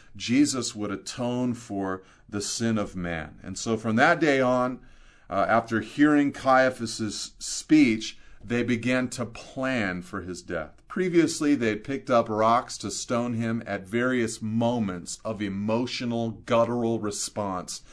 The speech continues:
to what Christ had been saying. But here they actually make plans to put him to death. Jesus, therefore, verse fifty-four, no longer walked openly among the Jews. More than likely, somebody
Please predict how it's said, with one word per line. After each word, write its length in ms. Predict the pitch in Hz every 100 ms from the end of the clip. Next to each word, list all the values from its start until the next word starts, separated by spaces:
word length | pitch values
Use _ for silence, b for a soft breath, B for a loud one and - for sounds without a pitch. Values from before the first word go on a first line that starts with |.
| b b b
to 100 | -
what 200 | 104 104
Christ 460 | - 117 110 113 -
had 140 | 107
been 180 | 95 98
saying. 480 | 98 123 120 127 131
But 120 | - 107
here 400 | - 175 175 131
they 140 | 127
actually 540 | 123 127 - 127 113 113
make 500 | 110 123 143 147 - _ -
plans 840 | - - 143 131 92 87 107 - - _
to 100 | -
put 240 | - 113 101
him 160 | 90
to 80 | 87
death. 320 | 85 92 78 - -
Jesus, 420 | 131 143 117 160
therefore, 680 | 120 123 120 - 95 85 - - -
verse 300 | - 110 110
fifty-four, 680 | - 110 110 104 - 123 139
no 220 | 143 170
longer 440 | 208 185 170 143 139
walked 400 | 131 131 139 - -
openly 640 | 151 175 156 120 110 110
among 380 | 113 113 113 113
the 80 | 107
Jews. 500 | 104 98 87 - 117
More 220 | 120 123
than 160 | 123
likely, 440 | 113 113 113 123 127
somebody 680 | - 123 120 117 110 104